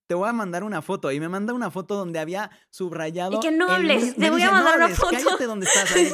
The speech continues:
Speaker 2: <laughs>
Speaker 1: Me, me paró un segundo y me dice, "Cállate donde estás porque te voy a demostrar que te iba a compartir el mismo versículo". Fue como, "¿Qué?". Y era el mismo.
Speaker 2: Pues yo lo había leído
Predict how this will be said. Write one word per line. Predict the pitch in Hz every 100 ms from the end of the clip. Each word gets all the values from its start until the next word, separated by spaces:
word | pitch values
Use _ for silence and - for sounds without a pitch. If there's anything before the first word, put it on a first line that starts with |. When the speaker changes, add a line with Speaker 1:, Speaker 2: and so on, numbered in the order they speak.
| 302 -
Speaker 2:
<laughs> | - 180
Speaker 1:
Me, | 196 185
me | 170
paró | 175 175
un | 202
segundo | 220 214
y |
me | 185
dice, | 196 -
"Cállate | 220 277 262
donde | 202 185
estás | 160 185 175
porque | 196 -
te | 170
voy | 175
a |
demostrar | 214 156 - 160 160
que | 190
te | 185 185
iba | 180
a | 190
compartir | 180 151 127 170 165
el | 143
mismo | 147 160
versículo". | 123 117 147 139 110 _ _ _ _
Fue | 151
como, | 151 143 127
"¿Qué?". | 190 202 208
Y | 190
era | 202 208
el | 190
mismo. | 202 208
Speaker 2:
Pues | 254
yo | 285
lo |
había | 302 294
leído | 285 262